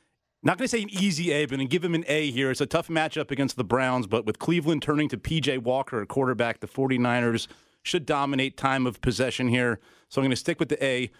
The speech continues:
for McCaffrey. Brandon Ayuk and Dio-, Deebo Samuel, just a C for these guys. Uh, a brutal matchup on paper for Ay-, Ayuk and Samuel. The Browns are allowing seven catches and ninety-one yards per game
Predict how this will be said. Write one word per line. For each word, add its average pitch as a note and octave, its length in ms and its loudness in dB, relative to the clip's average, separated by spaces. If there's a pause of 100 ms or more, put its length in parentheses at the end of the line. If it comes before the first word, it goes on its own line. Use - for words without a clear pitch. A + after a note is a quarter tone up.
(160)
for C3+ 120 0
McCaffrey. C3 720 0 (280)
Brandon D3+ 300 2
Ayuk D3 400 0
and B2 160 0
Dio-, D3+ 300 2 (100)
Deebo C#3 320 0
Samuel, D3 500 2
just C#3 220 -2
a A2 80 -2
C D#3+ 380 -4
for C3+ 120 -6
these B2+ 280 0
guys. A#2+ 400 0
Uh, A2 240 0
a A2 40 -2
brutal D3 320 0
matchup C#3+ 440 -2
on B2 140 0
paper C3 520 0 (260)
for C3 140 0
Ay-, A#2+ 140 -2 (120)
Ayuk B2+ 360 2
and A2+ 100 0
Samuel. C3 480 0
The A2+ 80 -2
Browns B2 400 0
are B2 80 0
allowing A#2 340 0
seven B2+ 360 -2
catches B2 340 -2
and A2 140 0
ninety-one A#2+ 480 2
yards A#2 300 0
per - 180 -2
game B2 420 2